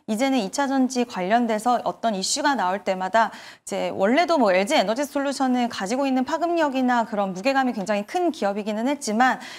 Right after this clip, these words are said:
지금은 다른 어떤 기업보다도 엘지 에너지 솔루션의 수급 쏠림이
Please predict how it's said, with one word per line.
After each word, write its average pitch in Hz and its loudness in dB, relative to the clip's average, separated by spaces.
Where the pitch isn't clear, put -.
지금은 277 2
다른 269 2
어떤 254 0
기업보다도 214 -2
엘지 202 -2
에너지 226 0
솔루션의 269 -2
수급 320 -6
쏠림이 269 0